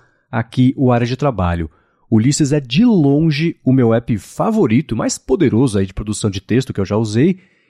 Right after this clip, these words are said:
E ele tem sido o meu único app, na verdade, de escrita desde dois mil e quinze, então há quase dez anos aí, desde que eu comecei a trabalhar só com iPad, aí eu voltei pro Mac e trouxe o Ulisses junto comigo, né?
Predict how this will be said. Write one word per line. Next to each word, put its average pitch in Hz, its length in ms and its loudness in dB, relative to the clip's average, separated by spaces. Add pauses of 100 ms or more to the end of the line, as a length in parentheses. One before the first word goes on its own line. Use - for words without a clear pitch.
E 139 40 0
ele 170 120 2
tem 175 160 0
sido 165 280 -2
o 165 40 0
meu 170 260 0
único 208 400 -2
app, 104 160 -4
na 104 100 -4
verdade, 98 200 -4
de 104 100 -4
escrita 120 260 -8
desde 214 200 -4
dois 226 140 -2
mil 226 120 0
e - 60 -20 (100)
quinze, 165 400 0
então 156 240 -4
há 127 80 -4
quase 165 300 -2
dez 123 260 0
anos 113 240 -2
aí, 104 160 -2 (400)
desde 147 160 0
que - 60 -12
eu 175 60 -6
comecei 190 480 0
a - 20 -16
trabalhar 139 320 -4
só 160 300 -2
com 147 220 -4
iPad, 120 480 -2
aí 139 100 0
eu 156 60 0
voltei 143 360 0
pro 135 160 0
Mac 110 300 -2
e 151 80 -2
trouxe 127 340 -2
o - 20 2
Ulisses 120 240 -2
junto 127 220 -2
comigo, 101 320 0
né? 85 160 -6